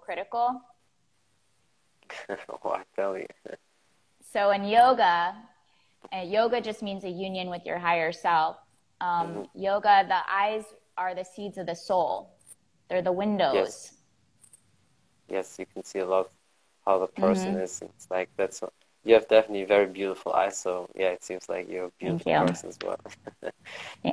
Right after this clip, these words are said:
Speaker 2: Very
Speaker 1: I, I
Speaker 2: well
Speaker 1: do
Speaker 2: done.
Speaker 1: my best. I'm committed.
Speaker 2: That's, that's good. Yeah. But what are the things for you where you say, okay, you can see that, um, somebody's an athlete? Like, do you see also, like, differences between other people, like the,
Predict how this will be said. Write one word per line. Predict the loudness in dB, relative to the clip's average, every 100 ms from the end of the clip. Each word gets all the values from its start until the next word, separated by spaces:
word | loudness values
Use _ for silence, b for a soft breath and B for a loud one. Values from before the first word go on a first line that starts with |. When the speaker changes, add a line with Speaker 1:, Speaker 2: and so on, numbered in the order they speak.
| 6
Speaker 2:
Very | 8
Speaker 1:
I, | 10
I | 8 6
Speaker 2:
well |
Speaker 1:
do | 4 4
Speaker 2:
done. |
Speaker 1:
my | 6 8
best. | 8 6 6 0 -20 _ _ -18
I'm | -16
committed. | -8 -4 0 0 -2 -12 -20 -20 _ _ _ _ _ _ _ _ _
Speaker 2:
That's, | -8 -8 -6
that's | -2 -2 -4
good. | -2 -2 -2 0
Yeah. | 2 0 B B 0
But | 6
what | 8
are | 10 10
the | 8
things | 4 4 2
for | 0
you | 4 6 6
where | 6
you | 2 0
say, | 4 4
okay, | 4 0 -2
you | -4
can | -10 -12
see | -4 0
that, | 0 0 -4 -14 -8
um, | -8 -8 -14 _ -20 _ _ _ _ _ _ _ _ 0
somebody's | 4 6 4 0
an | 0
athlete? | 4 4 0 -6 -4 -2
Like, | -2 -4
do | -6
you | -4
see | -2 4
also, | 4 4 2
like, | 0 2
differences | 4 4 4 -4 -4 -8
between | -10 -12 -10 -8 0
other | 0 0
people, | -4 -8 -6 -4 0
like | 0 -2 -6
the, | -8 -6